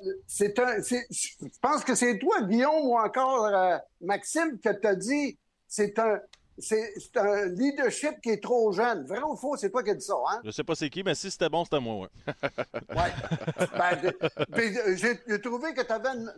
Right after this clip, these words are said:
Speaker 1: t'a-, t'avais bien dit ça. Le pro-, un des problèmes du Club de hockey canadien, c'est qu'on a un leadership qui est trop jeune. Puis ça, c'est officiel.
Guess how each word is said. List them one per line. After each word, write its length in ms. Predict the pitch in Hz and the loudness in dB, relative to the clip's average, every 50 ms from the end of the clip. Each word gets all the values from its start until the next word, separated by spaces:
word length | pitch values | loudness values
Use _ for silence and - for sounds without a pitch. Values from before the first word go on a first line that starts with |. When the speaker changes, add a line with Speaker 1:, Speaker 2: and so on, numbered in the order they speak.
| 165 | -10
Speaker 1:
t'a-, 240 | - 190 196 180 147 - - - - _ - | -6 -6 -4 -4 -6 -8 -12 -20 -14 _ 0
t'avais 260 | 190 180 180 202 196 | 2 2 4 2 2
bien 300 | 175 190 247 277 269 240 | 4 4 4 4 4 2
dit 140 | 190 160 - | 2 0 -2
ça. 440 | - - 214 220 226 220 214 - - _ _ _ _ _ | -2 0 2 2 2 2 0 -2 -6 _ _ _ _ _
Le 120 | - 151 151 151 | 0 0 0 0
pro-, 140 | - 190 226 226 233 | 0 0 0 0 2
un 180 | 254 262 311 320 | 2 2 2 2
des 160 | 302 254 226 | 0 0 -2
problèmes 400 | - - 247 240 269 294 294 254 | 0 0 0 0 0 0 -2 -4
du 100 | 202 - | -8 -8
Club 180 | 233 254 254 233 | -8 -4 -2 2
de 40 | 247 | 2
hockey 240 | 240 226 226 233 190 | 2 2 2 0 0
canadien, 520 | 233 226 220 226 226 196 247 302 294 262 | 0 0 0 0 0 -2 -2 -4 -4 -4
c'est 180 | - - 214 196 | -2 -2 -2 0
qu'on 220 | - 196 202 208 | 0 0 2 2
a 80 | 214 220 | 2 2
un 60 | 220 | 2
leadership 560 | 214 226 247 226 240 220 185 - - 254 262 269 - | 2 0 0 2 2 0 0 0 -2 -4 -6 -4 -2
qui 80 | - 202 | 0 2
est 140 | 180 185 | 2 2
trop 300 | - - 226 233 226 214 | 0 2 2 4 4 2
jeune. 320 | 185 208 214 208 196 180 - - _ _ _ _ _ _ | 2 2 2 2 2 0 -4 -14 _ _ _ _ _ _
Puis 100 | - - | -10 -2
ça, 180 | - 240 240 240 | 0 0 0 0
c'est 160 | 220 185 - - - _ _ _ _ - | -2 -6 -6 -8 -14 _ _ _ _ -2
officiel. 680 | 247 - 240 - - - 202 214 220 226 226 220 208 - | -2 -2 -2 -6 -8 -2 0 2 2 4 2 0 -2 -8